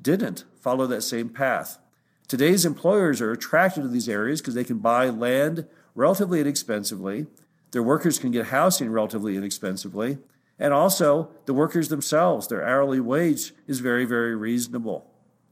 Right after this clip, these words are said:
So again, I think you'll see a lot more power in the Southeast in the years to come. So what does it mean? It means if you're looking to buy in a mobile home park, it might not be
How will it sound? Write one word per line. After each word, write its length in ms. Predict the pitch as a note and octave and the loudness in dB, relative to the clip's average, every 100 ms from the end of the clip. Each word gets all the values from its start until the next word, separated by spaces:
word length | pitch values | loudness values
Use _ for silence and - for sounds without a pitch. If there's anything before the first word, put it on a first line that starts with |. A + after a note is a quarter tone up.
| _ _ _ _ - | _ _ _ _ -10
So 240 | - B2 | -2 -2
again, 360 | A#2 D3 E3+ G2 | 0 2 0 -2
I 100 | F#2 | -4
think 180 | C3+ | -4
you'll 80 | C3 | -4
see 160 | A#2+ C3 | -4 -4
a 60 | |
lot 480 | G#2 G#2 A#2 D#3+ F3+ | -4 -2 2 4 2
more 200 | C#3 C3+ | 0 -2
power 680 | C3 - E3 E3+ A#2+ A2 A2 - _ _ _ | -2 -4 -2 0 0 0 -4 -10 _ _ _
in 160 | - B2+ | -4 -2
the 80 | C3 | 0
Southeast 760 | - A#2+ B2 B2 A2+ A#2+ - | 2 2 0 0 0 0 -2
in 180 | E2+ A#2 | -4 -4
the 100 | B2 | -2
years 320 | A#2 A2 G#2+ | -2 -2 -4
to 80 | - | -8
come. 420 | F#2 C#3 B2 C#2 - _ _ _ _ _ _ _ _ | -8 -4 -4 -6 -14 _ _ _ _ _ _ _ _
So 560 | - - G#2 G2+ G2 F#2+ - | -4 -2 0 0 -2 -8 -6
what 140 | B2+ | -2
does 120 | C3 | 0
it 80 | C3+ | 0
mean? 300 | A#2 C#3 E3 | 0 0 0
It 80 | B2+ | 0
means 220 | A#2 C3 | 0 0
if 120 | A#2+ | -2
you're 100 | B2 | -2
looking 240 | A#2+ D3 C#3+ | 0 0 -2
to 60 | |
buy 280 | G2+ G#2+ C#3+ | -2 0 2
in 100 | G#3 | 2
a 40 | F3+ | 2
mobile 280 | C3 A#2+ | 0 0
home 200 | A2 A2 | -2 -4
park, 280 | B2 A#2 B2+ | -2 -2 -2
it 80 | A2 | -2
might 280 | G#2 D#3 G3+ | 0 0 0
not 240 | A3+ G3 | -2 -2
be 440 | F3 A3+ D#3 B2+ | -2 0 0 -2